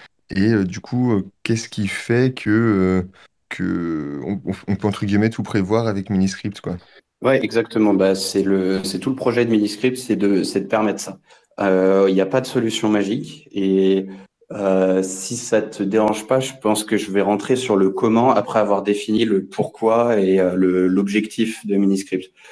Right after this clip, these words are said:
Speaker 2: Là, je voulais définir, euh, qu'est-ce qu'on veut faire, où est-ce qu'on veut aller, et après sur le comment on va aller, comment on va, on va réussir à avoir ces propriétés. Mais en, en réponse rapide,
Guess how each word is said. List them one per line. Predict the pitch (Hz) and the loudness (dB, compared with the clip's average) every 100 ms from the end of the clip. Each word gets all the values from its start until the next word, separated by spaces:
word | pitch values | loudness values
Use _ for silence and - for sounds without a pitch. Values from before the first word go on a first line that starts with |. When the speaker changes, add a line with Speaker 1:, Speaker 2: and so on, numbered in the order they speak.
| - 98 | -10 0
Speaker 2:
Là, | 110 | 0
je | 107 | 2
voulais | 101 | 0
définir, | 98 98 - 113 101 | 0 0 2 2 4
euh, | 95 92 - _ _ _ - | 2 2 -2 _ _ _ -4
qu'est-ce | 151 151 | -4 0
qu'on | 135 | 0
veut | 117 | 2
faire, | 113 113 123 131 123 | 0 2 4 4 2
où | 123 | 2
est-ce | 120 | 0
qu'on | - 110 | 0 0
veut | 104 | 2
aller, | 101 117 131 | 2 2 2
et | 104 | 0
après | 98 123 | -2 -2
sur | 120 | -4
le | 95 | -6
comment | 92 123 120 120 | -2 -2 2 2
on | 110 | 4
va | 101 | 4
aller, | 104 120 | 4 2
comment | 113 113 113 | 2 2 2
on | 104 | 4
va, | 95 92 92 - _ _ _ | 2 2 -2 -6 _ _ _
on | - | -6
va | 101 95 | 0 2
réussir | 98 98 - 113 | 2 2 0 2
à | 98 | 2
avoir | 98 98 | 2 0
ces | 98 | -2
propriétés. | - 98 98 95 95 - - - - | -2 -2 0 0 0 -4 -12 -20 0
Mais | 98 | 2
en, | 101 | 4
en | 101 104 101 98 98 95 95 | 4 4 2 2 2 4 4
réponse | 92 98 110 104 | 2 0 0 -2
rapide, | 101 - 120 113 | -2 -2 0 2